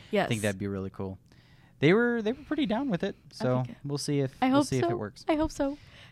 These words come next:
Speaker 2: 'cause I'd really like to. I think it'd be a lot of fun to have us all give our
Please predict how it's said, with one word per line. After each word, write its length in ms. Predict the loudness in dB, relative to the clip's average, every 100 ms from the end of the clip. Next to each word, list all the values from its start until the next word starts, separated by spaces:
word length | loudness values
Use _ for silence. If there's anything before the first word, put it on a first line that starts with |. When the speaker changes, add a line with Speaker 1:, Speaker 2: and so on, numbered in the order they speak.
| -10
Speaker 2:
'cause 160 | -2
I'd 100 | 0
really 240 | 2 2 0
like 220 | 0 -2
to. 200 | -4 -6 -6 -12 -2
I 120 | 0
think 180 | 2 2
it'd 100 | 4
be 100 | 4
a 60 | 4
lot 140 | 2
of 80 | 0
fun 320 | -2 -2 -4 -6
to 100 | 0
have 180 | 2 4
us 140 | 2 4
all 300 | 6 4 0 -16 -20 -20 -20 -6
give 200 | 2 4
our 480 | 6 6 6 4 2